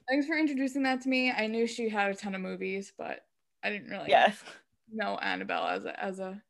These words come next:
Speaker 2: What her story actually was.
Speaker 1: What her story actually was. So
Speaker 2: Yeah. Uh, she'd want you to know. She, I don't even know why I'm saying she. It's probably not a she.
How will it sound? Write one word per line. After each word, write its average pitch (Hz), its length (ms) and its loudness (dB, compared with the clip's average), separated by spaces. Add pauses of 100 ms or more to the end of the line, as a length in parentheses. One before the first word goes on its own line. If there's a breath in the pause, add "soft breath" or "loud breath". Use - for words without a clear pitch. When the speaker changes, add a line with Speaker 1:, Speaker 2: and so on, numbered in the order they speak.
(600)
Speaker 2:
What 208 220 10
her 190 120 6
story 175 360 6
actually 190 320 6
was. 220 240 10
Speaker 1:
What 247 100 8
her 240 160 2
story 185 340 -2
actually 190 400 -4
was. - 360 -8 (100)
So 185 420 0
Speaker 2:
Yeah. 190 360 4 (280)
Uh, 175 320 2
she'd 214 280 -2
want 190 200 -4
you 165 100 -6
to 165 80 -2
know. 165 220 -4 (100)
She, 254 440 2
I 269 120 6
don't 302 120 0
even 285 140 2
know 262 80 4
why 233 140 8
I'm 226 100 4
saying 208 180 2
she. 165 320 -2 (400)
It's - 260 -14
probably 170 300 0
not - 160 -6
a 170 40 -4
she. 170 320 -10